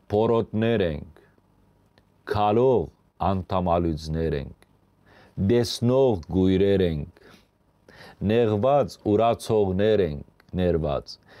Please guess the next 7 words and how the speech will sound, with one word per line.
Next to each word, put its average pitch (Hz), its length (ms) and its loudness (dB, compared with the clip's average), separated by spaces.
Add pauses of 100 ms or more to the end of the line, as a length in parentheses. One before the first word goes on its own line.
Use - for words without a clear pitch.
(100)
և 120 300 0
չենք 156 400 -4
գնահատեր 101 800 0
մեզի 87 400 0
հետ 92 300 -2
կատարված 78 800 -2
հրաշքները, 78 840 -4